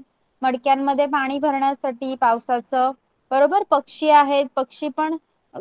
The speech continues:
गाणी म्हणत आहेत. बघा, झाडावर, अ, जो पक्षी आहे तो गाणी म्हणताना दिसत आहे, कारण पाऊस पडल्यामुळे सगळे खूप खुश आहेत. मुलं सुद्धा पाण्यात मस्ती करत आहेत, मज्जा करत आहेत.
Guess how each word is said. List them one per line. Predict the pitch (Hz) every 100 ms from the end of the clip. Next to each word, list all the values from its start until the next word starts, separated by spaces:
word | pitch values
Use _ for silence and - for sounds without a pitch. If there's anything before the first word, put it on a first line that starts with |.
| 233
गाणी | 262 269
म्हणत | 285 294 277 262
आहेत. | 277 277
बघा, | 247 277 320
झाडावर, | 320 311 262 269 277 285 302 _ _ _
अ, | 226 240
जो | 233
पक्षी | 269 277 - - 294
आहे | 285 277
तो | 247 285 269 _ _ _ 226
गाणी | 254 254 277
म्हणताना | 294 277 285 277 285
दिसत | 269 247 285
आहे, | 269 277 269
कारण | 277 294 415
पाऊस | - 269 277 -
पडल्यामुळे | 294 262 254 254 277 320
सगळे | 330 330 359 -
खूप | 415 -
खुश | 359 339 -
आहेत. | 294 285 294 _ _ _ -
मुलं | 269 294
सुद्धा | 302 302 254 311
पाण्यात | 294 269 277 277
मस्ती | 277 277 - 277
करत | 277 262 254 269
आहेत, | 269 262 254
मज्जा | 269 240 233 254
करत | 262 254 247
आहेत. | 254 254 254